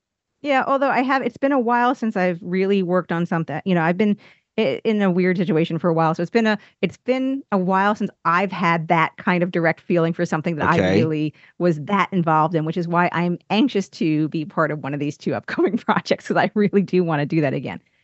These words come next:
Speaker 1: But there was
Speaker 2: That
Speaker 1: a
Speaker 2: would
Speaker 1: while
Speaker 2: be
Speaker 1: for
Speaker 2: great.
Speaker 1: several years, I was, um, the, we call it the product owner of our command and control software. So it was really cool. So for a pile of our launches, I got to be in the control center through launch to ba-, basically make sure our software, nothing went haywire or
Speaker 2: Mm-hmm.
Speaker 1: the folks knew how to use it and, and everything like that. And that was,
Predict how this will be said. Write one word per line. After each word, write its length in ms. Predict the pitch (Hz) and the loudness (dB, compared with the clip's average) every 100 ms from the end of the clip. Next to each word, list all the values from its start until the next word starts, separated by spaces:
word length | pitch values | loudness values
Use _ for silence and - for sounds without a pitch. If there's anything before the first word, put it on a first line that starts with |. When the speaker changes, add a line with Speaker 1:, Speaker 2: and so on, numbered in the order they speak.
| _ - | _ -4
Speaker 1:
But 100 | 190 | 0
there 80 | 285 | 2
was 120 | 359 | 4
Speaker 2:
That 60 | 294 | 4
Speaker 1:
a 20 | |
Speaker 2:
would 40 | |
Speaker 1:
while 100 | 214 | 4
Speaker 2:
be 60 | 202 | 4
Speaker 1:
for 60 | 180 | 2
Speaker 2:
great. 80 | 180 | 2
Speaker 1:
several 200 | 185 196 | 4 4
years, 340 | 190 185 175 - | 4 2 0 0
I 160 | 180 | 0
was, 320 | 185 185 180 160 | 2 2 0 2
um, 400 | 165 156 143 - 156 | 0 0 -4 -8 -4
the, 200 | 165 160 | 0 0
we 80 | 170 | 0
call 180 | - 175 | 0 0
it 80 | 160 | 0
the 80 | 160 | -2
product 320 | 175 160 156 | 0 0 -2
owner 360 | - 160 151 151 | -6 -4 -4 -4
of 200 | 151 147 147 | -2 -2 -2
our 180 | 151 147 | -2 -2
command 320 | - 165 156 | -2 0 0
and 60 | 147 | 0
control 300 | 147 151 151 | -2 0 2
software. 540 | 139 131 - 123 120 - - - | 4 2 2 -2 -2 -6 -20 -14
So 140 | - | -4
it 20 | |
was 80 | 165 | -2
really 220 | 180 185 | 0 0
cool. 240 | 175 175 156 | 0 0 0
So 120 | 151 | -2
for 140 | 147 | -2
a 60 | 160 | -2
pile 280 | - 170 170 | 0 0 2
of 80 | 160 | 2
our 160 | 156 | 0
launches, 400 | 160 151 151 156 - | 0 0 0 -2 -2
I 100 | 160 | -2
got 140 | 156 | -2
to 80 | - | -4
be 120 | 156 | -6
in 60 | 156 | -4
the 80 | |
control 340 | 151 143 165 151 | -6 -4 0 0
center 460 | - 151 135 135 135 - - _ | 2 0 0 -2 -4 -10 -20 _
through 240 | - 165 156 | -2 2 4
launch 640 | 165 160 151 - - - _ _ _ _ | 4 4 2 -2 -12 -14 _ _ _ _
to 60 | 180 | -4
ba-, 160 | 226 | 0
basically 320 | 254 269 220 196 | 0 0 2 2
make 140 | 180 | 0
sure 120 | - | 0
our 100 | 151 | 0
software, 380 | 151 180 156 170 | 0 0 0 0
nothing 240 | 147 139 | -2 -2
went 160 | 156 - | -4 -2
haywire 600 | 165 160 151 143 147 151 | -2 2 2 2 2 0
or 360 | 135 147 135 127 | -2 -2 -4 -4
Speaker 2:
Mm-hmm. 260 | 95 95 | -2 2
Speaker 1:
the 40 | 104 | 2
folks 240 | 107 - | 0 -2
knew 100 | 151 | -4
how 120 | 156 | -2
to 40 | 147 | 0
use 280 | 143 147 135 | 0 0 0
it 160 | 139 | -2
and, 160 | 143 139 | -4 -6
and 160 | 143 | -4
everything 260 | 135 139 135 | -4 -6 -6
like 120 | 131 | -6
that. 220 | 131 123 | -4 -4
And 120 | 151 147 | -2 -6
that 100 | 131 | -6
was, 220 | 131 | -8